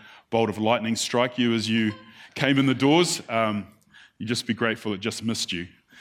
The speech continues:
okay?" As it happened, it was a car that hit a power pole. But, um, people have this sense in which they're never good enough.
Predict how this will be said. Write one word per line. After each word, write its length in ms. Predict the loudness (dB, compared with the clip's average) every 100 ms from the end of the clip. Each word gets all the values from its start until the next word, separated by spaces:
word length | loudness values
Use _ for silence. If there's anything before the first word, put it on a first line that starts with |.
| -20 -20 -14
okay?" 380 | -12 -6 -6 -6 -12 -18
As 340 | -14 -6 -2 0
it 80 | 0
happened, 260 | 0 -2
it 80 | -6
was 140 | -8
a 180 | -8 -8 -12 _ -6
car 300 | 0 2 0
that 120 | -4
hit 100 | -8
a 40 |
power 220 | -2 -2
pole. 320 | -2 -6 -10 _ -20 -20 -20 -20 -6
But, 320 | -4 -2 -2
um, 260 | -2 -2 -6 _ _ _ -6
people 360 | -2 0 0
have 200 | 0 -4
this 140 | -4 -6
sense 460 | -4 0 -2 -2
in 80 | -2
which 200 | -2 -4
they're 100 | -4
never 260 | -2 -2 -4
good 200 | -6 -4
enough. 440 | -6 -8 -18 -20